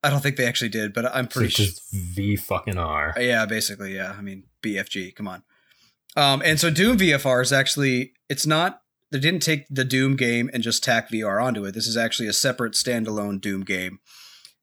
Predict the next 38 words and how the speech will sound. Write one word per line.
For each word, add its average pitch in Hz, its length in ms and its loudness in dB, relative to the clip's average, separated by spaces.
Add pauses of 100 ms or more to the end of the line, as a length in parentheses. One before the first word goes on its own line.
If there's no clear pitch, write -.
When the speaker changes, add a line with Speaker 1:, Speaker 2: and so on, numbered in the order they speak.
Speaker 1:
And 113 260 0
while 120 140 4
I 120 60 4
was 127 140 2
watching 170 300 2
the 135 60 0
trailer 170 320 2
for 113 240 -2
it, 131 80 -6
it's, - 300 -2 (400)
it's - 180 -2
kind 233 360 2
of 254 140 0
interesting 196 460 2
how 156 180 2
they 165 120 2
do 135 260 0
it. 190 140 -4
I'm 143 140 2
not 160 220 0
entirely 170 580 -2
sure 151 340 0
how 135 180 0
that's 135 220 0
actually 139 280 -2
gonna 123 200 -2
feel 135 600 -4
when 135 140 -2
you're 110 200 -2
actually 107 400 -2
playing 117 440 -2
it, 190 180 -6
because 117 420 0 (400)
the 147 80 2
way 190 120 6
it 190 100 2
works 156 340 2
is 123 340 0